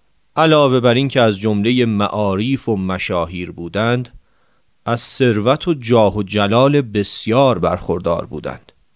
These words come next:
به حدی که در تمام آن نواحی به صداقت و امانت زبان زد همه بودند. من در چنین خاندانی در سال هزار و هشتصد و چهل و چهار میلادی،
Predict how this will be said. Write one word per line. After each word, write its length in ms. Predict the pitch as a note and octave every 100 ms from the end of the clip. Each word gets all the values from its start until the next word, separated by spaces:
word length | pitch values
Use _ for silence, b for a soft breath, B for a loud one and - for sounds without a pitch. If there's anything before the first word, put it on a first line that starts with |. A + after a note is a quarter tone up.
| _ _ _ _ _ _ _ -
به 120 | E3
حدی 340 | F3 E3+ E3+
که 140 | E3 D#3+
در 180 | D#3
تمام 480 | C#3+ D#3 D3+ F3 F3
آن 240 | C3+ A2+ G#2
نواحی 680 | F#2+ F#2 F2+ A#2 B2 B2 - _ _ _ _ _ -
به 120 | A#2+
صداقت 840 | - - B2+ A#2 A#2+ G2+ C#3 D#3
و 100 | D3+ -
امانت 800 | A#2+ G#2 F2+ F#2+ A2+ A#2+ - _ _ _ _
زبان 640 | - G2+ A#2+ G#2 G#2+ F#2+ F2+
زد 280 | G2 B2
همه 340 | F#2+ F2+ D2+ D#2
بودند. 520 | - - - - _ _ _ _ _ _ _ _ _ _ _ _ _ _ _
من 380 | A2+ C3 C3+ C3 - _ _ -
در 160 | C3
چنین 380 | A#2+ D3 C3 B2+
خاندانی 920 | - B2+ B2+ B2 A#2+ C#3 B2 G#2 F2+ - b b b b
در 200 | A#2 B2+
سال 420 | A#2+ - D3 C#3+
هزار 540 | C#3+ B2+ B2+ B2 C3 C3
و 40 |
هشتصد 640 | A#2+ A#2 G#2+ - - B2+ A#2+
و 60 |
چهل 400 | B2 - G#2 G#2
و 60 | G2
چهار 580 | - G#2 G2 A#2+ A#2 F#2
میلادی، 760 | F2 D#2+ D#2 E2 G#2 A2 A2+